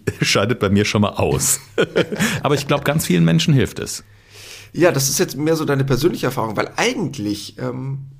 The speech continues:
Speaker 2: ist Buttermilch dafür sehr, sehr gut geeignet. Es enthält sehr viele Milchsäurebakterien, was halt sehr, sehr gut ist, weil viele Leute,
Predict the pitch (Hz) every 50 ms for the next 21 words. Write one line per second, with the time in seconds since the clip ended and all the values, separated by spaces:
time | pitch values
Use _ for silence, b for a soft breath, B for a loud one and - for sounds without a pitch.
0 | - - - - 131 - - - 175 180 - 175 135 135 131 135 - - - -
1 | - - - 190 170 156 175 147 143 143 143 - 135 - - - - - - 117
2 | - - - 120 117 117 139 143 135 135 127 127 131 135 - 131 123 147 185 220
3 | - - 165 - 151 151 151 156 156 - 160 151 156 151 156 151 151 156 160 B
4 | B B B B B B B B 135 135 135 127 110 123 120 113 117 117 113 120
5 | 135 180 - - - - - 202 - - - - 127 123 - - 151 143 135 131
6 | 135 139 - - 156 151